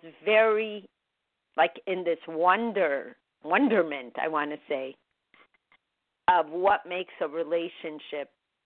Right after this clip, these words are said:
right for me. Because you, if you found him, you would have picked him out in the bus. You wouldn't have cared if your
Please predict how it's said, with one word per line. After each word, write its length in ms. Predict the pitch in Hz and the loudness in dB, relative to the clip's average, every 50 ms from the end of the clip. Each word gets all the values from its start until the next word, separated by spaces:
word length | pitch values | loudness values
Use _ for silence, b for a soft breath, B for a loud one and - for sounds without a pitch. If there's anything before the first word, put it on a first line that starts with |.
| _ _ _ _ _ _ _ _ _ _ _ _ _ _ _ 147 | _ _ _ _ _ _ _ _ _ _ _ _ _ _ _ -2
right 320 | 147 160 131 135 - - _ - - _ _ _ _ - | 0 0 0 0 -4 -12 _ -20 -20 _ _ _ _ -2
for 160 | 170 160 147 | 0 0 0
me. 420 | 139 147 156 160 151 135 123 117 - _ _ _ _ _ _ _ _ _ _ _ _ _ _ _ _ _ _ _ _ _ _ _ _ _ _ _ _ _ _ _ _ _ _ _ _ _ _ _ _ _ _ _ _ _ _ _ _ _ _ _ _ _ _ _ _ _ _ _ _ _ _ _ _ _ - | 0 -4 -8 -8 -8 -10 -12 -14 -20 _ _ _ _ _ _ _ _ _ _ _ _ _ _ _ _ _ _ _ _ _ _ _ _ _ _ _ _ _ _ _ _ _ _ _ _ _ _ _ _ _ _ _ _ _ _ _ _ _ _ _ _ _ _ _ _ _ _ _ _ _ _ _ _ _ -2
Because 260 | 170 185 196 190 180 - | 0 2 4 2 2 0
you, 360 | - 185 220 269 285 302 269 - - _ - | 0 0 2 4 6 6 4 2 -2 _ -2
if 100 | 196 202 - - - | -2 -2 -2 -4 -4
you 160 | 214 254 240 - - - - | -2 -2 -2 -4 -4 0 2
found 420 | 247 226 285 320 320 320 285 214 | 4 4 4 4 2 0 -6 -8
him, 460 | 208 - 156 147 151 156 151 156 151 - _ _ _ _ _ _ _ _ _ _ _ - | -8 -8 -10 -10 -10 -12 -14 -18 -20 -20 _ _ _ _ _ _ _ _ _ _ _ -18
you 200 | 160 180 214 226 | -12 -8 -2 2
would 120 | 247 226 | 2 2
have 140 | 190 - - | 2 2 -2
picked 240 | - 190 - _ - | -4 -8 -6 _ -8
him 140 | 165 156 160 | -6 -4 -2
out 220 | 170 180 185 170 | -2 -2 -2 -2
in 180 | 170 151 147 147 | -2 -4 -4 -8
the 80 | 143 | -12
bus. 300 | 139 - 131 123 127 - _ _ _ _ _ _ | -12 -10 -12 -12 -12 -14 _ _ _ _ _ _
You 120 | 156 165 156 | -12 -10 -8
wouldn't 240 | 160 190 180 175 165 | -8 -6 -6 -8 -8
have 140 | 165 165 - | -10 -8 -4
cared 240 | - 170 165 160 156 | -2 -2 0 0 -2
if 140 | 151 - - | -4 -6 -6
your 120 | 147 143 | -8 -8